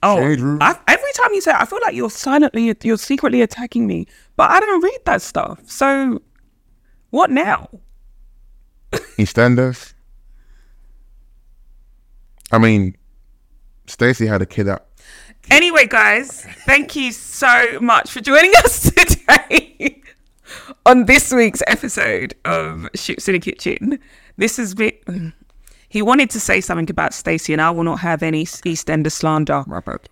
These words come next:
Speaker 1: even though I was slandering it myself. Not really EastEnders people. If you want to invite me to come and talk about EastEnders, I'm happy to do it, or background scene, don't mind.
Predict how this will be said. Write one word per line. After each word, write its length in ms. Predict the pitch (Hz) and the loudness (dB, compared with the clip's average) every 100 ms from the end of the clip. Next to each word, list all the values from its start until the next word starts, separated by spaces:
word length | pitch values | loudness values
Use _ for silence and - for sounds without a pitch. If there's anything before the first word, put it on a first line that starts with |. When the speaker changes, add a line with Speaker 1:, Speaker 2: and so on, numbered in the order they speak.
| - | -4
Speaker 1:
even 240 | 160 151 | -2 0
though 80 | 156 | 2
I 20 | 151 | 0
was 140 | 151 | -2
slandering 420 | - 151 151 151 | 0 0 2 0
it 120 | 143 | -2
myself. 400 | 151 147 156 143 - - - | -4 -4 -4 -4 -6 -8 -4
Not 140 | - | 0
really 320 | 185 180 165 | 2 2 2
EastEnders 400 | 156 - 165 160 | -2 -2 -4 -4
people. 380 | - 185 - - | -6 -8 -6 -8
If 180 | - - | -8 -2
you 80 | 160 | 0
want 140 | 156 | 2
to 40 | 156 | 0
invite 300 | 151 151 143 | 0 -2 -2
me 120 | 151 | -2
to 100 | - | -4
come 180 | - 151 | -2 -2
and 80 | 147 | 0
talk 140 | - - | -4 -6
about 160 | - | -6
EastEnders, 320 | - 156 151 143 | -6 -6 -6 -6
I'm 60 | |
happy 240 | - 147 - | -6 -6 -8
to 100 | - | -6
do 140 | - | -4
it, 140 | 180 - | -2 -4
or 200 | 170 160 - _ | -8 -10 -14 _
background 400 | - - 170 165 | -6 0 0 0
scene, 280 | - 175 202 - _ - | 0 0 -2 -4 _ -4
don't 180 | 160 160 | -2 2
mind. 300 | 170 180 | 0 0